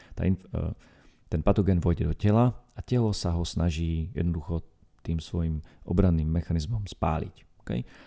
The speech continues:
Tým, že aj z pohľadu západnej medicíny ten zápal patrí k tej, e,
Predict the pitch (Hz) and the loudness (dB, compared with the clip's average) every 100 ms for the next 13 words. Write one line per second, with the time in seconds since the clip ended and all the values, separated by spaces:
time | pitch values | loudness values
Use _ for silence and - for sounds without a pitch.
0 | - - 127 127 104 98 87 - _ 87 | -20 -2 2 4 4 4 2 -4 _ 0
1 | 92 92 - 101 101 90 87 85 82 - | 2 2 2 2 4 4 4 4 0 -2
2 | 87 - 104 95 85 85 - 92 101 107 | 0 4 4 6 4 2 2 4 4 4
3 | 85 80 82 78 98 107 107 - 110 - | 2 2 0 2 2 2 0 0 0 2
4 | 85 85 107 127 _ _ _ - - 92 | 2 4 2 0 _ _ _ -18 0 2
5 | 87 85 | 4 0